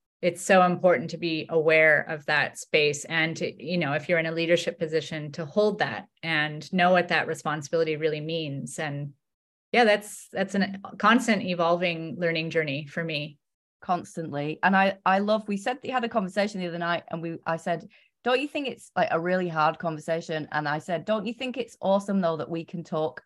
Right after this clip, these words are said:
Speaker 2: about the ugly sides of ourselves to each other? Like
Speaker 1: Yeah.
Speaker 2: the stuff that we find really, really ugly and really just that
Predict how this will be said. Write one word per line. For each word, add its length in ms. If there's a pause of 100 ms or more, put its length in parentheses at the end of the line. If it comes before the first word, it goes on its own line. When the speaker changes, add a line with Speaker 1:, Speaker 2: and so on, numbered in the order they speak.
(460)
Speaker 2:
about 480
the 160
ugly 340
sides 440
of 80
ourselves 560
to 140
each 180
other? 260 (460)
Like 160
Speaker 1:
Yeah. 120
Speaker 2:
the 60
stuff 280
that 140
we 120
find 440
really, 540
really 540
ugly 540 (340)
and 240
really 800 (160)
just 460 (100)
that 220